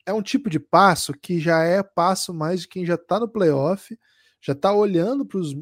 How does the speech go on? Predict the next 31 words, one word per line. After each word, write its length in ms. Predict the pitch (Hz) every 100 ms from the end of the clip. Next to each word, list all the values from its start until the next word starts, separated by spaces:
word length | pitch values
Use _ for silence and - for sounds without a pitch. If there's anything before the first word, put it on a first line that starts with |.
| - _
pros 300 | - 147 127
matchups 560 | 147 135 - 151 156
de 80 | 139
playoff, 520 | 135 143 139 175 -
olhando, 200 | 196 175 151
"Cara, 260 | 180 139 131
se 120 | -
eu 60 | 175
tivesse 460 | 160 175 160 - -
esse 300 | 226 220 -
tipo 220 | 190 -
de 100 | -
perfil 380 | 156 139 - 147
aqui, 380 | 139 156 190 - _ _ _ _ _ _ -
acho 220 | 156 151
que 80 | 165
meu 100 | 160
time 220 | - 160
tinha 180 | - 165
mais 220 | 156 160
chance 380 | - 160 156 147
de 120 | 151
ir 20 |
além 480 | 156 147 139 147 156
do 100 | 143
que 100 | 151
esse, 180 | 143 -
simplesmente 540 | - 151 147 135 139
essa 160 | 139 143
campanha 340 | 143 127 139 139
engraçadinha." 680 | 139 135 151 131 127 143